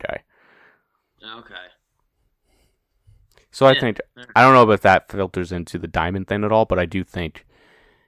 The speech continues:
Speaker 1: he's, like, he understands the bigger picture at stake, I guess. And that,
Speaker 2: Right.
Speaker 1: 'cause that was, that's the whole point, is that nobody wants these diamonds, so that's why they're fair game to steal, because Plumber's not gonna cause a fuss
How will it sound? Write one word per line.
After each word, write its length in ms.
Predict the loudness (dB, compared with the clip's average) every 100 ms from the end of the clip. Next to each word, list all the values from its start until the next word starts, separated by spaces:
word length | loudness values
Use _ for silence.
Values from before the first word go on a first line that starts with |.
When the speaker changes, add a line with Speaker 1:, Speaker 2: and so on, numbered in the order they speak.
| _
Speaker 1:
he's, 260 | _ -14 -8
like, 320 | -8 -8 -16 _ _
he 160 | -2
understands 440 | -2 -2 -8 -8 -8
the 80 |
bigger 320 | -10 -8 -6 -8
picture 320 | -10 -8 -8
at 100 | -10
stake, 260 | -12 -16 -16
I 40 | -18
guess. 300 | -18 -20 -20 _ _ _ _ -10
And 140 | -4
that, 200 | -4 -4 _
Speaker 2:
Right. 340 | -16 -12 -12 -16 -4
Speaker 1:
'cause 160 | 4
that 160 | 6 6
was, 180 | 4 0
that's 320 | -2 -2 -6
the 140 | -4 0
whole 180 | 2 0
point, 340 | -4 -8 -8
is 140 | -12 -6
that 240 | -6 -6
nobody 460 | -2 0 2 0 -2
wants 380 | -4 -2 -2 -6
these 200 | -14 -10
diamonds, 520 | -10 -10 -14 -18 -20
so 160 | -16 -6
that's 240 | -6 -4
why 160 | -4 -4
they're 140 | -6
fair 240 | -4 -4 -2
game 200 | -6 -10
to 80 |
steal, 360 | -10 -6 -6 -6
because 440 | -12 -8 -10 -10 -20 _ _ -6
Plumber's 340 | -2 0 -2
not 180 | -4 -6
gonna 160 | -6 -12
cause 300 | -6 -4 -4
a 60 |
fuss 440 | -4 -4 -4 -6